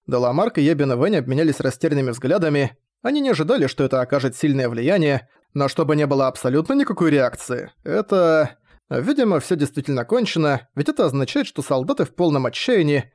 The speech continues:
и больше не способны сражаться. Выходить в бой с таким моральным духом просто бессмысленно. Однако, когда офицер, отвечающий за видеосвязь, приблизил картинку,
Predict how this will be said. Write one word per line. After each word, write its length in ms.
и 120
больше 340
не 80
способны 420
сражаться. 720
Выходить 400
в 60
бой 220
с 60
таким 300
моральным 460
духом 320
просто 300
бессмысленно. 760
Однако, 540
когда 260
офицер, 360
отвечающий 640
за 100
видеосвязь, 560
приблизил 460
картинку, 640